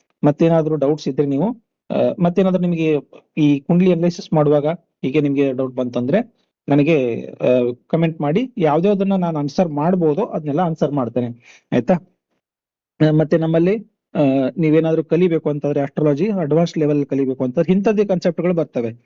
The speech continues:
So ಒನ್ ಲೈನರ್ ಅಲ್ಲಿ ನಾವು ಜ್ಯೋತಿಷನ ಮುಗಿಸ್ಲಿಕ್ಕೆ ಆಗಲ್ಲ. ಈ ಮನೆಯಲ್ಲಿ ಇದಿದ್ರೆ ಹೀಗಾಗುತ್ತೆ ಅಂತ ಹೇಳಲಿಕ್ಕೆ ಆಗಲ್ಲ. So ಯಾಕೆ ಅನ್ನುವಂಥ ಪ್ರಶ್ನೆಗಳು ಸುಮಾರು ಸಲ ಬರುತ್ತೆ, ಯಾಕೆ ಇದು ಹೀಗಾಯ್ತು ಅನ್ನುವಂಥ ಪ್ರಶ್ನೆಗಳು ಬರುತ್ತೆ, ಸುಮಾರು ಕಡೆ ಅದಕ್ಕೆ ಆನ್ಸರ್ ಸಿಗೋದಿಲ್ಲ. So ಅಂಥದ್ನೆಲ್ಲ ನಾವು ಅಡ್ವಾನ್ಸ್ ಕೋರ್ಸ್ ಅಲ್ಲಿ ಕಲಿಯುವ. ಅದ್ರ ಜೊತೆ ಯಾರಿಗಾದ್ರು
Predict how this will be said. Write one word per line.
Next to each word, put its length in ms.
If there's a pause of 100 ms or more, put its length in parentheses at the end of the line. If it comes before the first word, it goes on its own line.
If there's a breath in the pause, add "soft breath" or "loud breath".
(300)
So 160
ಒನ್ 160
ಲೈನರ್ 280
ಅಲ್ಲಿ 160
ನಾವು 300 (280)
ಜ್ಯೋತಿಷನ 380
ಮುಗಿಸ್ಲಿಕ್ಕೆ 440
ಆಗಲ್ಲ. 220
ಈ 140
ಮನೆಯಲ್ಲಿ 320
ಇದಿದ್ರೆ 320
ಹೀಗಾಗುತ್ತೆ 440
ಅಂತ 120
ಹೇಳಲಿಕ್ಕೆ 320
ಆಗಲ್ಲ. 240 (500)
So 100 (140)
ಯಾಕೆ 320
ಅನ್ನುವಂಥ 260 (100)
ಪ್ರಶ್ನೆಗಳು 400
ಸುಮಾರು 260
ಸಲ 160
ಬರುತ್ತೆ, 340
ಯಾಕೆ 240
ಇದು 120
ಹೀಗಾಯ್ತು 400
ಅನ್ನುವಂಥ 320
ಪ್ರಶ್ನೆಗಳು 360
ಬರುತ್ತೆ, 280 (720)
ಸುಮಾರು 280
ಕಡೆ 140
ಅದಕ್ಕೆ 200
ಆನ್ಸರ್ 280
ಸಿಗೋದಿಲ್ಲ. 400 (160)
So 160
ಅಂಥದ್ನೆಲ್ಲ 460 (100)
ನಾವು 160
ಅಡ್ವಾನ್ಸ್ 320
ಕೋರ್ಸ್ 200
ಅಲ್ಲಿ 200
ಕಲಿಯುವ. 260 (540 soft breath)
ಅದ್ರ 160
ಜೊತೆ 220
ಯಾರಿಗಾದ್ರು 300